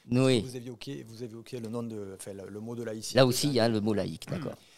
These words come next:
Speaker 2: Donc,
Speaker 1: Donc déjà,
Speaker 2: euh,
Speaker 1: c'est pas de religion, euh, ça n'a pas été créé dans un but religieux, alors
Speaker 2: non,
Speaker 1: forcément.
Speaker 2: la Ligue de l'enseignement, c'est, c'est, euh, je pense, euh, un, un, un mouvement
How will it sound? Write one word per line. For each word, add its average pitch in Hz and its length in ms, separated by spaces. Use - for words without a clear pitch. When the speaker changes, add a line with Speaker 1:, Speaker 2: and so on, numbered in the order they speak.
Speaker 2:
Donc, 139 80
Speaker 1:
Donc 151 100
déjà, 156 380
Speaker 2:
euh, 127 80
Speaker 1:
c'est 156 280
pas - 160
de 135 60
religion, 127 600
euh, 113 80
ça 120 100
n'a 104 40
pas 156 120
été 156 320
créé 123 220
dans 120 200
un 101 60
but 123 160
religieux, 107 380
alors 82 160
Speaker 2:
non, - 20
Speaker 1:
forcément. 120 320
Speaker 2:
la - 80
Ligue 127 80
de 135 60
l'enseignement, 135 560
c'est, 127 500
c'est, - 380
euh, 113 720
je - 60
pense, 123 280
euh, 104 480
un, 113 420
un, 113 260
un - 20
mouvement 120 440